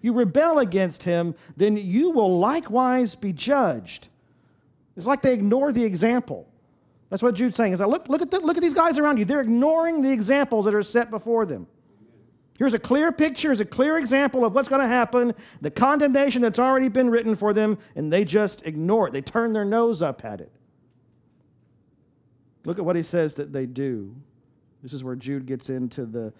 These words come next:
the contemporary sinfulness of these apostates. He says that they,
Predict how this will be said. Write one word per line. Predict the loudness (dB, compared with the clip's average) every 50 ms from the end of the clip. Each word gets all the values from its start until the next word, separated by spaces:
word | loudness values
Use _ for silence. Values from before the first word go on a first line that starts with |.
| _ _ -16
the | -16 -14
contemporary | -10 -10 -10 -8 -6 -6 -6 -6 -6 -6 -6 -6 -6 -6 -6 -8
sinfulness | -8 -8 -6 -6 -4 -4 -6 -8 -10 -10 -10 -12 -12 -14 -18 -20 -20 _ _ _ _ _ _ _ _ _ _ _ _ _ _ _ _ _ _ -14
of | -12 -12 -10
these | -10 -10 -10 -10 -12 -16 -20 -20 -20 -20 _ _ -20
apostates. | -20 -14 -10 -8 -8 -8 -10 -12 -12 -12 -12 -12 -14 -18 -20 -20 -20 _ _ _ _ _ _ _ _ _ _ _ _ _ _ _ _ _ _ _ _ _ _ _ -20 -20 _ _ _ _ _ _ _ _ _
He | -16
says | -10 -6 -4 -4 -2 -4 -4 -4
that | -2 -2 -2 -2 -4 -6 -4
they, | -2 0 0 0 -2 -4 -8 -10